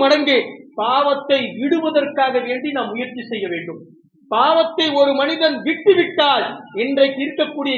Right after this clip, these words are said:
இருபத்தி நாலாம் நூற்றாண்டிலே அவன் தான் ஜிந்தா வலி. ஜிந்தா வலி கோன் மாலும் கி இன்சான் ஹலால் கி பாபந்தி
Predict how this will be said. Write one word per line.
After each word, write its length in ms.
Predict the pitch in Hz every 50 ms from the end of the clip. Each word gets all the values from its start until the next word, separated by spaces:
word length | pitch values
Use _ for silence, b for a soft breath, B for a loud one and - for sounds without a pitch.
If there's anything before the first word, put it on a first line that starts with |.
| 226 220 254
இருபத்தி 400 | 294 320 320 311 320 - 294 262 247
நாலாம் 340 | 254 262 277 277 269 247 233
நூற்றாண்டிலே 580 | 277 349 339 - 311 285 277 277 277 262 254 254 - 208
அவன் 180 | 226 254 247 240 277
தான் 120 | 294 254 - -
ஜிந்தா 320 | 185 277 302 277 311 277 254 233
வலி. 200 | 233 233 269 294 - - - - - - - _ _ _ - _ 180 156
ஜிந்தா 340 | 175 277 330 349 339 349 330 320 320
வலி 160 | 320 339 320 - -
கோன் 180 | 320 330 330 320
மாலும் 260 | 320 311 302 - -
கி 100 | 392 392 370 285 - - - - - - 202 240
இன்சான் 460 | 277 - - - 302 294 302 294 247 - -
ஹலால் 400 | 226 233 277 302 320 330 311 339
கி 100 | 320 302 - 262
பாபந்தி 420 | 262 269 269 277 269 262 269 269